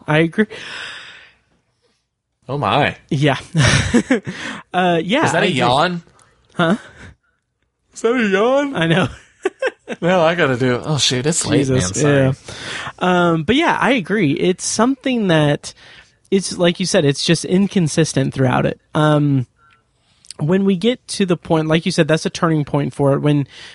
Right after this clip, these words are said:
Speaker 1: she's, like, going on her, like, kill spree and stuff and going all Kevin McAllister. Um, it just,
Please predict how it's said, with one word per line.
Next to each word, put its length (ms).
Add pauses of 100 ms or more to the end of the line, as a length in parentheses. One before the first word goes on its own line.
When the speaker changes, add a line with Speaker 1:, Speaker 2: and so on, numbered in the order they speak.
Speaker 1:
she's, 380
like, 180
going 300
on 180
her, 220
like, 200 (140)
kill 340
spree 440
and 160
stuff 340
and 280 (200)
going 260
all 140
Kevin 320
McAllister. 720 (680)
Um, 560 (400)
it 140
just, 400